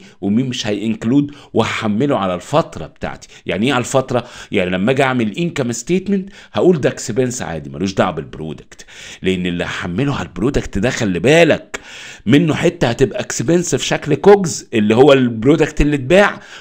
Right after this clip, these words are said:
ومنه حته هتفضل عندي في الانفنتوري از ان اسيت هيظهر في البالانس شيت.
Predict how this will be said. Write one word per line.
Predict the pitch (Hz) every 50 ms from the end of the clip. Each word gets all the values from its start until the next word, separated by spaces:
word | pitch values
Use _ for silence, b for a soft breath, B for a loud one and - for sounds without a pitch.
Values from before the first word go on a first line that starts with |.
| B B
ومنه | 107 135 160 190 214 220 202
حته | - - 226 - - - 175
هتفضل | 165 - 214 233 233 208 220 180
عندي | 156 170 214 240 226 208 196
في | - 170
الانفنتوري | 175 185 180 170 170 175 175 175 - 208 226 240 226 -
از | 185 180 156 180
ان | 170 170
اسيت | 185 202 233 277 277 - - 131 - - - - - - B B B B B B
هيظهر | 120 127 160 202 190 175 170 175 165
في | - 156
البالانس | 151 151 160 151 147 147 143 120 - 220 240 220 190
شيت. | - - 202 240 262 220 - - -